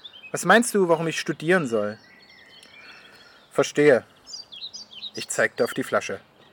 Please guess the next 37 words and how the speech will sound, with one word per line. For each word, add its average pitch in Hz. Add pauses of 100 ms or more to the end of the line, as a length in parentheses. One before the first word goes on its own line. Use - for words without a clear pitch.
(380)
Sind 151
ganz 185
schön 180
durchgeschüttelt, 139
glaub 113
ich. - (1120)
Kein 247
Problem. 165 (1900)
Ein 135
leiser 156
Knall, 151 (220)
wie 135
in 139
Watte 147
eingepackt. - (260)
Dann 139 (100)
füllte 143
Mila 143
unsere 135
Gläser 139
bis 135
zum 127
Rand 139
und 131
wischte -
ein 131
paar 127
daneben 135
gegangene 120
Tropfen -
mit 123
der 117
Überdecke 131
von -
ihrem 110
Bett 113
ab. 101